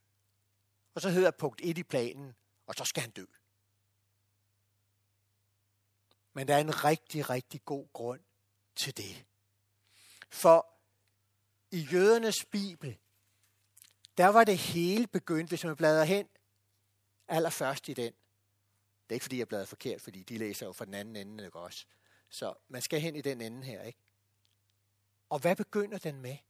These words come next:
den her bibel? Den begynder med at fortælle, at da Gud skabte verden, var det paradis. Det var perfekt. Der var ingen, der blev syge.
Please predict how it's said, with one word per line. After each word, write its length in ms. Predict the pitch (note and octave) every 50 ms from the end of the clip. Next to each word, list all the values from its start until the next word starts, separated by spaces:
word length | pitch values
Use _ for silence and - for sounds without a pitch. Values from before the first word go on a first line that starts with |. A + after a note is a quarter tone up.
| _ _ _ _ _ _ _ _ _ _ -
den 140 | C#3+ C#3+
her 200 | C#3+ D3 C3 A#2
bibel? 380 | - _ - C#3 C3 C#3 - _ _ _ _ _ _ _ _ -
Den 120 | F3+ F3+
begynder 320 | E3 G3+ - G#3 G3 F#3 F3+
med 140 | F3 F3 F3
at 80 | E3+
fortælle, 440 | - F3+ - - - G3 F#3+ F#3+ - - _ _ _ _ _ _ _ _ _
at 120 | - D3+ -
da 60 | D#3
Gud 240 | C#3+ - F#3+ F#3 F3+
skabte 480 | - - - D#3 D3+ E3+ - - C3
verden, 440 | C3 A#2+ A2+ A2+ A#2 B2 C#3 E3 D#3 - _ _ _ _ _ _ _ _ _ _ _ _ _ _ _ _ _ _ _ _ _ _ _ _ _ _ _ _ _ _ _ -
var 100 | B2+ A#2+
det 100 | A#2+ -
paradis. 720 | - A2 G#2 G2+ A#2+ B2+ - A2+ B2+ - - - - - _ _ _ _ _ _ _ _ _ _ _ _ _ _ _ _ _ _ _ _ _ _ _ _ _ _ _ -
Det 60 | D#3
var 80 | C#3
perfekt. 640 | - - C#3 B2 - - C#3 C3+ - - - - _ _ _ _ _ _ _ _ _ _ _ _ _ _ _ _ _ _ _ _ _ _ _ _ _ _ _ -
Der 80 | - B2+
var 100 | A#2+ B2
ingen, 220 | B2 C3+ D3+ E3
der 60 | - C#3
blev 160 | - B2 A#2+
syge. 440 | - - - B2+ A2+ A#2 B2 C3